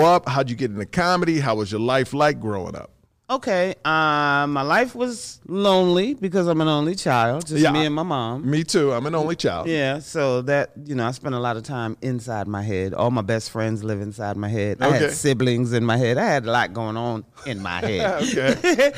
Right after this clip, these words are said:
Speaker 2: <laughs> I guess that's why I started graying so early. You know
Speaker 1: Yeah.
Speaker 2: what I'm saying?
Speaker 1: <laughs>
Speaker 2: <laughs> The crowdedness. And, uh, I grew up in Bronx, New York. And, uh, straight A student, of course.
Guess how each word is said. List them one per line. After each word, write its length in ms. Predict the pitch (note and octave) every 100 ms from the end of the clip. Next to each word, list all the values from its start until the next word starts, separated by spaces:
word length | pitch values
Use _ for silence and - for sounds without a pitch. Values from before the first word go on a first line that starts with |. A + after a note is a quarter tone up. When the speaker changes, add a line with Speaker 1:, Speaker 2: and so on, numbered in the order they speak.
| C4
Speaker 2:
<laughs> 120 | G3+
I 80 | C#3
guess 200 | D#3+ D3+
that's 240 | C#3 C3
why 140 | C3
I 40 | A#2
started 320 | - B2 A2+
graying 340 | G#2 A#2+ A#2 G#2+
so 240 | G2+ G#2
early. 400 | F#2+ G2+ F#2 D#2
You 160 | D#2+ C3
know 80 |
Speaker 1:
Yeah. 200 | D#3 D#3 -
Speaker 2:
what 100 | D#3+
I'm 440 | D3 C#3 C4 A3+
saying? 460 | C4+ - A#3 G#3 A3+
Speaker 1:
<laughs> 20 |
Speaker 2:
<laughs> 0 |
The 120 | C#3+
crowdedness. 880 | - - D3 A#2+ C#3+ - A#2+ G#2 - - A3+ G#3+ F3+
And, 280 | - D#3 D#3+
uh, 60 | D3+ D3 C3
I 40 | C3
grew 180 | E3+
up 100 | F3+
in 140 | D#3+ C3
Bronx, 360 | C3 C#3+ E3+
New 120 | G#3+ F#3+
York. 460 | D3 C3+ - - _ _ _ _ _ _ _ _ _ _ _ _ -
And, 520 | F3+ F3 E3+ E3+ E3
uh, 540 | E3+ E3 D#3+ D#3 D3+
straight 320 | D3 - F3
A 120 | F3+ G3
student, 440 | - G3+ F3 G#3
of 140 | F3+
course. 640 | - F#3 G3+ B3 - - -